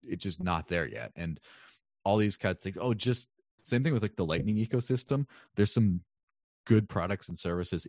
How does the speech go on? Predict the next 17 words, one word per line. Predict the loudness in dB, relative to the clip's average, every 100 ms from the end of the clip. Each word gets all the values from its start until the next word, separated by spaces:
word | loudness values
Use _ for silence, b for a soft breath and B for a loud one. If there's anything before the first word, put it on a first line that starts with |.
| -4
in | -2
that | 0
ecosystem, | -2 -4 -8 -8 -6 -2 -4 -4 b b b 0
but | 0
despite | 0 -4 -4 -2 -2
all | -2 0
that, | 0 0 -2
it | -6
just, | -6 -6 -10 _ _ _ _ _ _ _ _ _ _
like, | 0 0 -2
who's | 0 2
gonna | 2 0
say, | 0
"Just | 0 2 2 0
use | -2 0 0
Lightning"? | 2 2 2 -2 -2
Like, | -2 -4